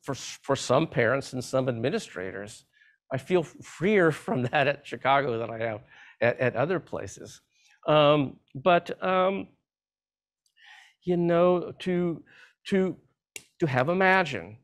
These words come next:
to broaden one's experience of the world, to have an appreciation for talking to others and to problem solve with others. Um, you, you learn this in a-, any kind of humanities class.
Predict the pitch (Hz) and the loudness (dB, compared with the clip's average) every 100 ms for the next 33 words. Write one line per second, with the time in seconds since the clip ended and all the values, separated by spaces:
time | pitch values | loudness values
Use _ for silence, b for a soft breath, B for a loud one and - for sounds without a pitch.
0 | _ - 139 117 127 127 151 143 156 160 | _ -12 -10 -2 2 4 4 2 0 -2
1 | 156 - 127 143 165 160 175 170 170 185 | -8 -6 -2 -2 -2 -4 -4 -4 0 2
2 | 202 185 117 101 - b b _ 156 160 | 4 4 2 -2 -10 b b _ 0 0
3 | 165 139 - 175 - 160 165 160 160 160 | 0 -6 -6 -6 -2 0 0 0 -4 -6
4 | - 151 - 143 139 151 147 147 190 175 | -4 -6 0 0 2 0 2 4 4 2
5 | 143 - 135 151 - 139 156 175 147 156 | 0 -4 -6 -6 -2 0 0 -2 -4 -2
6 | 147 151 180 220 156 110 - - b b | -2 -2 0 0 -2 -6 -12 -20 b b
7 | b b _ 151 143 143 147 139 _ _ | b b _ 0 2 2 0 -4 _ _
8 | _ _ _ _ - 233 - _ 208 254 | _ _ _ _ -6 -4 -6 _ -4 2
9 | 214 240 220 208 160 - 165 196 - 247 | 4 4 4 0 -2 -2 -2 -2 2 4
10 | 233 160 - 127 117 95 95 92 90 87 | 4 2 0 0 0 -6 -10 -10 -8 -8
11 | 82 80 - 76 73 92 - | -10 -16 -16 -14 -14 -16 -20